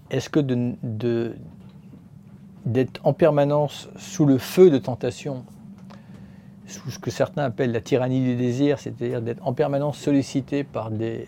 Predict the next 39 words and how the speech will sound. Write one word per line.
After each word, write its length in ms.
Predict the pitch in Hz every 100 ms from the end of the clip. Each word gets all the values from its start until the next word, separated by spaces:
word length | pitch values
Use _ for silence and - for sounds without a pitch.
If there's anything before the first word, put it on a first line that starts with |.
| -
désirs 600 | 110 123 123 127 139 127 - - - - - - - - - - - - - - - - - - - -
que 100 | -
l'on, 520 | 135 131 131 131 113 107 -
qu'on 180 | - 135
ne 60 | -
soupçonnait 460 | - - 160 143
pas 140 | - 135
la 120 | 123
veille, 340 | 139 127 117 120
mais 100 | 123
auxquels 240 | 117 143
on 40 |
ne 60 | 123
peut 120 | 131
pas 140 | 131 135
résister 380 | 127 120 -
le 80 | 131
lendemain, 380 | 131 131 131 127 - - - - - - - - -
et 80 | 131
que 140 | 165
l'on 200 | 156 160
oublie 280 | 165 156 170
une 100 | 147
fois 160 | -
qu'on 160 | 139 131
a 80 | 127
cédé 440 | - 139 131 135
pour 400 | - - 120 - - - - -
être 160 | 135 117
de 120 | 143
nouveau 560 | 147 139 135 139 131 - - -
tenté 360 | - 120 - 135
par, 380 | 123 113 104 113
euh, 160 | 107 - - -
un 40 |
désir 360 | 113 113 113 120
supplémentaire 560 | 120 123 113 110 120
le 60 | 113
lendemain, 360 | 117 147 180